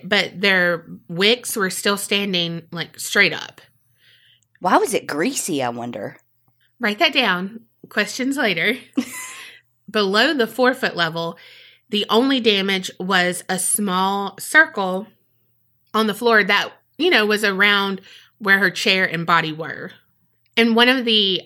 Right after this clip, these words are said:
Speaker 1: electrical outlets that had melted, it stopped her clock at four twenty. So we kinda know that was the time that all of this happened. And then the rest of it, it just had little bit of damage.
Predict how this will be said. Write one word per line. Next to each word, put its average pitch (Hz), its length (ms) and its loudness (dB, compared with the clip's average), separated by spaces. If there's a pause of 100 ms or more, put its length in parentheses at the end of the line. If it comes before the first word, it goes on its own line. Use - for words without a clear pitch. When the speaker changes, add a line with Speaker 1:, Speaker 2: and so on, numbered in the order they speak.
Speaker 1:
electrical 214 520 -2
outlets 247 560 -2 (680)
that 214 180 0
had 196 140 -2
melted, 202 540 0
it 214 220 2
stopped 214 380 0
her 208 120 -2
clock 196 560 0
at - 220 -2
four 185 220 -4
twenty. - 640 -10 (240)
So 185 640 -4
we 190 200 -4
kinda 190 300 0
know 165 400 0 (100)
that 185 260 0
was 180 180 -6
the 170 60 -8
time 165 580 -2 (580)
that 170 200 -4
all 170 180 2
of 156 100 -4
this 160 140 -8
happened. 170 540 -12 (680)
And 247 100 4
then 330 140 0
the 254 100 2
rest 233 320 0
of 359 140 4
it, 349 320 -2
it 208 160 -8
just 277 400 -4
had 226 360 -2
little 226 460 0
bit 277 200 0
of 262 280 -4 (500)
damage. 269 580 0